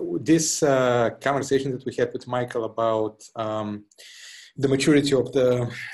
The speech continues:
Speaker 2: uh, flexible byte format, uh, is this something that, like, helps with the way it is right now, or there are things that are basically missing from your point of view?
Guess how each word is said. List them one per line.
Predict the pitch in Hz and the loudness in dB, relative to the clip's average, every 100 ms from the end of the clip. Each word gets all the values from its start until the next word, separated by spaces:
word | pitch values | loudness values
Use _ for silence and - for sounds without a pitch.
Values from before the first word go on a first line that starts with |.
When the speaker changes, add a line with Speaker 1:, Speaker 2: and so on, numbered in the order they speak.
| - | -12
Speaker 2:
uh, | 143 139 127 123 120 117 113 113 117 | -8 -6 -4 -4 -2 -2 -2 -2 -2
flexible | - 135 139 120 | 0 -2 0 0
byte | 135 120 | 2 0
format, | - 127 113 104 - - - | 0 -2 -2 -8 -10 -20 -6
uh, | 127 123 117 120 - _ - - - _ | -2 -2 -2 -6 -10 _ -20 -20 -20 _
is | 175 175 170 - | -6 -4 -4 -8
this | 131 160 160 160 - | 2 4 4 2 -4
something | - - - - 156 156 - 156 143 139 - | -4 -4 -2 0 -2 -2 -8 -6 -4 -6 -2
that, | 131 123 - _ _ _ _ _ _ - | -2 -2 -8 _ _ _ _ _ _ -4
like, | 143 135 | -4 -4
helps | - 147 151 - | 0 0 0 -2
with | 135 | -2
the | |
way | 135 139 | 2 0
it | 135 | 0
is | 135 - | -4 -4
right | 127 123 | -4 -4
now, | 135 147 160 160 156 | -4 -2 0 0 -2
or | 127 123 120 - | -4 -4 -4 -6
there | 117 117 113 | -6 -2 0
are | 113 110 110 110 _ _ _ _ _ - - - - - _ _ | 0 0 -4 -12 _ _ _ _ _ -20 -20 -20 -20 -20 _ _
things | 156 147 139 | -2 0 0
that | 139 - | 0 0
are | 127 - | 0 0
basically | 120 - 127 | -4 -4 -8
missing | 117 120 120 | -8 -8 -10
from | 120 110 | -10 -10
your | 107 | -10
point | - 123 - | -12 -14 -16
of | - | -16
view? | - | -18